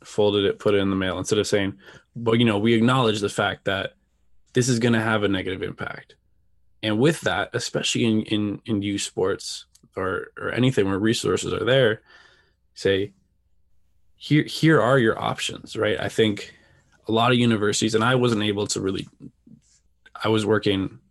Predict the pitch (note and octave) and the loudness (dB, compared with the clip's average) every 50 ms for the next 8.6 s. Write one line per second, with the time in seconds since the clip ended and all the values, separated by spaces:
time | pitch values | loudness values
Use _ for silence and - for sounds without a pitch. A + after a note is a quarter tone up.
0 | _ - - - - A2+ A2+ - C3+ - - D3+ G2+ G#2 A#2 B2+ C3+ C3+ - - | _ -20 -10 -4 -2 -2 0 0 0 0 0 0 0 2 2 0 0 -2 -6 -14
1 | _ _ _ _ - - - - - _ - G2 F#2+ F#2 - - G#2 G2+ - G#2 | _ _ _ _ -20 -20 -20 -20 -20 _ -8 -6 -4 -4 -2 -2 -2 0 0 0
2 | G2+ G2+ F#2+ F#2 F#2 F#2+ F#2+ G2 F#2 F#2 F#2+ G2 G2 G2 G#2 G#2 F#2 G2+ G#2 G2 | 0 2 0 0 0 0 0 0 0 -2 -2 -2 -4 -2 -2 -2 -2 0 0 0
3 | G2+ G2+ G#2+ G2+ G2+ G2 G2 - - G#2 G2 F#2+ F#2 - - - - A2 G2 F#2 | 2 0 0 0 0 -2 -2 0 0 2 2 2 0 -2 -4 -2 -2 0 0 0
4 | G#2 F#2+ G2 G2+ G2 A2 A2+ A#2 A2+ - - G#2 G2 F#2+ F2+ - - - - - | 0 0 0 0 2 2 4 4 4 4 4 4 6 4 4 2 -4 -14 -18 -18
5 | - - - - _ - A#2 G#2+ F#2 G2+ A2 G#2+ G#2+ G#2 G2 G2 G2+ F#2+ F#2+ G#2 | -18 -18 -20 -12 _ 2 2 2 4 4 2 2 4 2 2 0 0 -2 -2 -2
6 | F#2+ G2 F2+ F#2 F#2+ F#2+ G2 G2+ A2 G#2+ G2+ G2 F#2+ F#2 - - F#2+ F#2 G2 G2 | 0 0 0 -2 -2 0 2 4 4 4 2 2 0 0 0 0 0 0 0 -2
7 | - - - - - G2+ F#2+ - - - F#2+ F#2+ F#2+ G2+ F#2+ F#2+ F#2+ G2 G2+ A2 | -4 -6 -6 -4 -4 -4 -4 -4 -4 -2 -2 0 -2 0 0 0 2 2 2 2
8 | F#2 G2 G#2+ A2 G#2+ F#2+ G2 F#2 G2+ G#2+ - - | 2 2 2 2 2 0 -2 -4 -6 -6 -8 -10